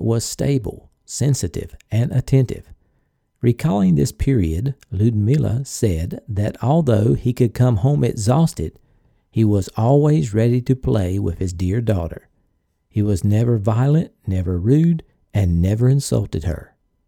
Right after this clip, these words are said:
His daughter, Marina,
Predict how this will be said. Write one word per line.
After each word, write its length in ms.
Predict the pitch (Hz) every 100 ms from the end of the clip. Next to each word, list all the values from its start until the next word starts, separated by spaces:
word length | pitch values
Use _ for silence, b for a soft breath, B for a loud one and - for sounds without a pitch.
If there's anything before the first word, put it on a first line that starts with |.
| _ _ _ _ _ _ _ _
His 200 | 104 90
daughter, 540 | 113 117 113 113 117 _
Marina, 720 | 107 98 98 175 107 104 160